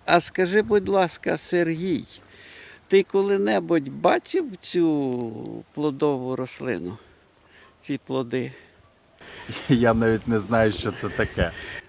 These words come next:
Speaker 1: Значить, це, це у нас азіміна. І ми зараз будемо тебе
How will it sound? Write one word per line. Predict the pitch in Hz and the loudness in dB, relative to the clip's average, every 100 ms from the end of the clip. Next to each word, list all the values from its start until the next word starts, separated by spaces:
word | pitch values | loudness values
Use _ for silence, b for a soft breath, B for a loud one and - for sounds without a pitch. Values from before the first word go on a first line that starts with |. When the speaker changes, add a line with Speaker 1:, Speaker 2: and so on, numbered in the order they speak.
| - | -4
Speaker 1:
Значить, | 160 165 - 160 - - | 0 0 0 -6 -6 -18
це, | - 175 165 151 B B B B B B B B B B B B B B B _ | -2 4 4 4 B B B B B B B B B B B B B B B _
це | - 170 160 - - | -8 0 0 0 -6
у | 139 | -6
нас | 139 143 - - - B B B B - | -2 -2 -4 -10 -10 B B B B -8
азіміна. | 147 139 139 139 131 120 135 226 b b b b - | -4 -2 0 0 0 0 0 -2 b b b b -2
І | 151 151 | 0 4
ми | 196 | 4
зараз | 240 262 220 151 131 | 6 4 4 2 0
будемо | 143 156 208 233 240 247 | -4 2 4 4 2 0
тебе | - 180 151 175 226 233 | 0 0 4 4 4 2